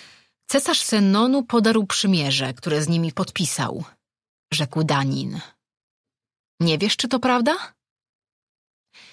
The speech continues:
Auraja spojrzała na niego i parsknęła śmiechem. „Widzę, że plotki krążą szybko”,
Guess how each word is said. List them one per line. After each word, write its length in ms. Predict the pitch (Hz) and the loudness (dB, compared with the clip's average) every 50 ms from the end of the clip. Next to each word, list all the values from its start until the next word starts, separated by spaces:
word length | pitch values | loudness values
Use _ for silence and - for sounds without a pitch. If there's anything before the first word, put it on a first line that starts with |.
| _ _ _ | _ _ _
Auraja 400 | - 170 170 190 233 262 269 254 | 0 0 2 2 2 2 0 0
spojrzała 520 | 233 - - - 202 190 185 202 180 151 139 | -2 -4 -4 -2 0 0 0 0 0 0 0
na 120 | 131 127 | 0 0
niego 340 | 135 139 165 208 202 214 214 | 0 -2 -2 -4 -4 -4 -4
i 100 | - - | -4 -4
parsknęła 480 | - 170 170 - - - 160 113 131 151 | -4 -4 -6 -4 -6 -4 -4 -2 -2 -2
śmiechem. 680 | - - 165 127 127 131 - - - - 117 - 151 - - _ _ _ _ _ _ _ - - - - - - - - - _ - | -2 -2 -2 -4 -4 -6 -8 -10 -10 -10 -10 -10 -12 -14 -16 _ _ _ _ _ _ _ -10 -8 -8 -8 -8 -10 -14 -18 -20 _ -4
„Widzę, 400 | 190 139 151 190 170 202 233 226 | -2 0 2 2 4 4 4 4
że 160 | 208 214 208 | 4 2 0
plotki 440 | - - 214 208 220 220 - - 254 | 0 2 2 2 2 2 -2 -4 -4
krążą 420 | - - 233 226 240 233 262 262 | 0 4 4 4 4 4 2 0
szybko”, 520 | 269 - - 370 - - - 175 165 180 | 0 0 -2 -4 -4 -4 -2 0 0 0